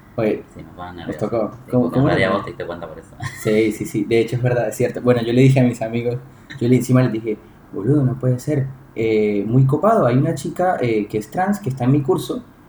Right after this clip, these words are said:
Speaker 1: Encima, nunca me hubiese imaginado que eras una chica trans, porque, y me copó mucho cuando te paraste y hablaste, y fue como que
Speaker 2: Ah, sí,
Speaker 1: hablaste,
Speaker 2: no.
Speaker 1: te expresaste tranquilo".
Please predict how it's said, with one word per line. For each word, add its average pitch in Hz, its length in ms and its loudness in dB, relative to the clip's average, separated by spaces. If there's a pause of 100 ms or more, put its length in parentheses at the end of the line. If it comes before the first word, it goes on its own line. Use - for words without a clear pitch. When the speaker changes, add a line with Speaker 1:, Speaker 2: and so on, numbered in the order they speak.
(120)
Speaker 1:
Encima, 170 480 -2 (400)
nunca 208 460 6
me 160 80 2
hubiese 170 260 4
imaginado 147 680 4 (760)
que 110 100 -2
eras 123 160 2
una 165 100 2
chica 165 200 0
trans, 190 360 0
porque, 117 380 -2 (560)
y 117 100 0
me 117 140 0
copó 123 240 2
mucho 151 240 2
cuando 139 220 4
te 113 100 0
paraste 117 380 2
y 143 40 4
hablaste, 120 400 4
y - 40 0
fue 127 100 2
como 131 220 6
que 110 200 0 (540)
Speaker 2:
Ah, 139 140 -6
sí, 147 120 -6
Speaker 1:
hablaste, 151 420 6
Speaker 2:
no. 135 60 2
Speaker 1:
te 135 60 2
expresaste 123 480 -2
tranquilo". 131 540 2